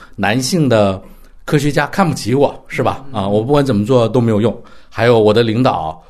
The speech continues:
Speaker 1: 忽视我，
Speaker 2: 嗯。
Speaker 1: 然后还有我家庭方面的原因，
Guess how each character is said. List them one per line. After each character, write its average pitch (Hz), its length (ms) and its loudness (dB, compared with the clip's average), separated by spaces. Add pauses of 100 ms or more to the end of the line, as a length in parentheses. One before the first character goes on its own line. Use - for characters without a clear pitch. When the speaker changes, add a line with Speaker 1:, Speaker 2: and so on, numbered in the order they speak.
Speaker 1:
忽 123 220 0
视 131 180 -4
我， 85 260 -6 (120)
Speaker 2:
嗯。 143 280 -16
Speaker 1:
然 113 120 0
后 131 60 -2
还 113 160 0
有 120 80 2
我 104 200 0
家 127 180 -6
庭 117 160 -6
方 113 140 -6
面 110 120 -4
的 104 100 -2
原 92 200 -4
因， 101 160 -4